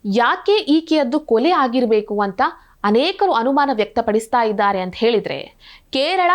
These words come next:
ಚಿನ್ನ ಕಳ್ಳ ಸಾಗಾಣಿಕೆಯಲ್ಲಿ ಕುಖ್ಯಾತಿಯನ್ನ ಪಡೆದಿದೆ. So ಈಕೆಗೆ ಚಿನ್ನ ಕಳ್ಳ ಸಾಗಾಣಿಕೆಯ ಬಗ್ಗೆ ಏನೋ ಮಾಹಿತಿ ಗೊತ್ತಿರಬೇಕು, ಹಾಗಾಗಿ ಆಕೆಯನ್ನ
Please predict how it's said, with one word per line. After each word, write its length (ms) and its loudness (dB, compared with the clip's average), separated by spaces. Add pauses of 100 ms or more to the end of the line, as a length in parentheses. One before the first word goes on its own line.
(200)
ಚಿನ್ನ 340 0
ಕಳ್ಳ 320 0
ಸಾಗಾಣಿಕೆಯಲ್ಲಿ 840 -2
ಕುಖ್ಯಾತಿಯನ್ನ 800 -2
ಪಡೆದಿದೆ. 520 -6 (600)
So 360 0 (360)
ಈಕೆಗೆ 480 0
ಚಿನ್ನ 380 -2
ಕಳ್ಳ 300 0
ಸಾಗಾಣಿಕೆಯ 720 0
ಬಗ್ಗೆ 300 -2
ಏನೋ 360 0
ಮಾಹಿತಿ 420 -2
ಗೊತ್ತಿರಬೇಕು, 680 -2
ಹಾಗಾಗಿ 680 -2
ಆಕೆಯನ್ನ 540 -4